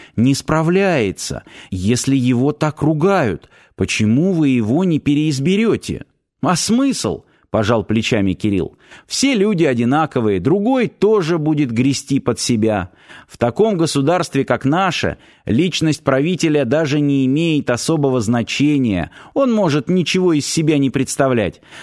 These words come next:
Зато он умеет говорить речи. А всеми делами заправляет на самом деле не он, а Марина». «Почему?» спросила Нюта.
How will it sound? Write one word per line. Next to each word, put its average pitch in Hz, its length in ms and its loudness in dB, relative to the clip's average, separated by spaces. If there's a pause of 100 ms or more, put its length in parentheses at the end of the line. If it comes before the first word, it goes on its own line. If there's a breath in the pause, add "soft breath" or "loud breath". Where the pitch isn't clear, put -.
(100)
Зато 139 460 0
он 160 260 -2
умеет 170 400 0
говорить 131 420 0
речи. 104 640 -2 (280)
А - 200 -4
всеми 156 360 0
делами 139 400 0
заправляет 120 640 0
на 120 100 0
самом 117 460 0
деле 113 280 0
не 113 220 2
он, 110 380 0
а 107 100 0
Марина». 101 560 0 (640)
«Почему?» 123 800 0 (180 soft breath)
спросила 131 520 0
Нюта. 113 420 -2